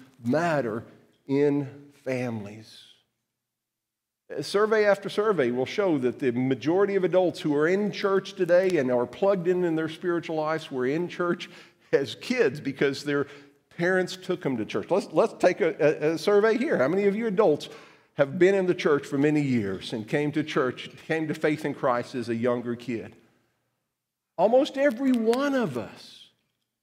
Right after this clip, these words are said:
Family matters. And dads, I really want to, to strike this point to us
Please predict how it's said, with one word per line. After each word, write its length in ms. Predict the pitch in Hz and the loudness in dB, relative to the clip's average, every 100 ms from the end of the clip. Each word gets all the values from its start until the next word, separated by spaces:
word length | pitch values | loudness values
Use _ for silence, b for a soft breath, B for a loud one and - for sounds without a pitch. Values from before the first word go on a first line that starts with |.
| _ _ _ _ _ _ _ _ _ _ _ _ _ _ | _ _ _ _ _ _ _ _ _ _ _ _ _ _
Family 760 | 254 285 269 240 190 175 190 180 - - _ _ _ | 0 2 4 2 2 2 0 -4 -12 -20 _ _ _
matters. 1000 | 165 226 247 226 175 113 90 - - - - _ _ _ _ _ _ _ _ _ _ _ _ _ _ _ _ _ - | -6 -2 0 0 0 -2 -6 -12 -12 -14 -16 _ _ _ _ _ _ _ _ _ _ _ _ _ _ _ _ _ -4
And 140 | 135 | -2
dads, 400 | 143 196 208 156 | 0 2 2 2
I 40 | 156 | 0
really 340 | 165 208 202 | 2 2 2
want 300 | 185 185 - | 2 0 0
to, 200 | 147 127 - - _ | 0 0 -4 -20 _
to 100 | - | -12
strike 440 | 135 - 160 165 165 | -12 -4 0 0 -2
this 200 | 160 156 | -4 -6
point 480 | - - 160 156 - | -10 -4 -2 -2 -6
to 120 | 143 | -2
us 400 | 139 139 - | 0 -2 -6